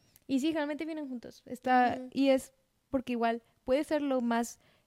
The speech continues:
Speaker 1: enemigo posible, pero son fated mates. A
Speaker 2: Sí.
Speaker 1: fuerzas van a terminar juntos.
Speaker 2: Ajá.
Speaker 1: Entonces ayuda a ese arc
Speaker 2: Sí.
Speaker 1: de, del libro. El siguiente es Found Family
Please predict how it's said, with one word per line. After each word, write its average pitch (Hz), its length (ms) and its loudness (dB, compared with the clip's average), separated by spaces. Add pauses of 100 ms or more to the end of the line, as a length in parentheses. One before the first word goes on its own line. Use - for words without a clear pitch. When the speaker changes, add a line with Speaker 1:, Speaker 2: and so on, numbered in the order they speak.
(140)
Speaker 1:
enemigo 220 520 0
posible, 214 680 -4
pero 233 240 4
son 233 260 0
fated 208 380 0
mates. 247 280 -4
A 233 60 -4
Speaker 2:
Sí. 233 100 -8
Speaker 1:
fuerzas 214 340 -2
van 214 120 -4
a 208 80 -4
terminar 190 400 -2
juntos. 214 200 -4
Speaker 2:
Ajá. 233 120 -2
Speaker 1:
Entonces 226 400 -2
ayuda 233 500 0
a 240 60 2
ese 220 260 -2
arc 202 240 -4 (320)
Speaker 2:
Sí. - 140 -8
Speaker 1:
de, 220 420 -2 (460)
del 214 160 -2
libro. 214 360 -6 (1400)
El 240 240 -4
siguiente 277 720 -4
es 277 140 -6
Found 262 400 -2
Family 320 520 -4